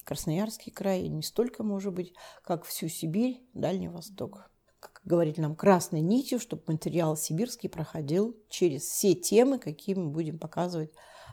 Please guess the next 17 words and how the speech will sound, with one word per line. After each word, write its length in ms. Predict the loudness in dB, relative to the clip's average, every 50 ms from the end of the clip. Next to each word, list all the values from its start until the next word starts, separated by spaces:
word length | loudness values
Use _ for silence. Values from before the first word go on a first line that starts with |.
| -16 -12
в 200 | -10 -8 -6 -4
музее. 420 | -4 -4 -4 -4 -4 -6 -6 -8 -10 -16 -20 -20 -16 -6 2
Вот, 300 | 6 6 6 6 4 0 0 0
а, 60 | 2
конечно, 400 | 4 6 6 6 6 6 6 8
раздел, 380 | 8 8 6 6 6 6 6
которым 380 | 6 6 4 4 4 2 2 2
занимались 640 | 2 2 2 4 4 4 2 2 2 0 0 -2 -2
мы 140 | 0 0 0
в 60 | 0
Шушинском 540 | 0 -2 -2 0 -2 -4 -4 -4 -6 -4 -2
музее, 260 | -2 -2 0 0 0
это 140 | 0 0 -2
была 160 | -2 -2 -2
сибирская 560 | -4 -4 -6 -6 -6 -6 -8 -8 -10 -10 -12
ссылка 380 | -10 -10 -12 -12 -14 -12 -12 -12
Ленина. 500 | -10 -10 -10 -10 -10 -12 -12 -12 -14 -16